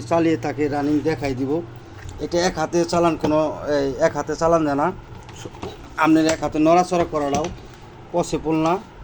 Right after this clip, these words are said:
এখানে মূল নেম প্লেটটা আপনারা দেখেন, টু টোয়েন্টি ভোল্ট, সাতশো পঞ্চাশ ওয়াট,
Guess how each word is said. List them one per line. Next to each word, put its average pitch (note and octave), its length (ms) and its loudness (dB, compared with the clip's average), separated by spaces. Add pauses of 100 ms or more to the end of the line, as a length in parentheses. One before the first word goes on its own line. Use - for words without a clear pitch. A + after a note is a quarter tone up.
(640)
এখানে F#3 320 4
মূল G3+ 220 6
নেম E3+ 180 4
প্লেটটা F#3 380 2
আপনারা E3+ 340 0
দেখেন, D#3+ 260 2 (800)
টু F#3 80 -2 (120)
টোয়েন্টি G3 280 0 (100)
ভোল্ট, F#3+ 200 0 (540)
সাতশো E3+ 320 0 (100)
পঞ্চাশ F#3 320 2 (100)
ওয়াট, D#3+ 240 8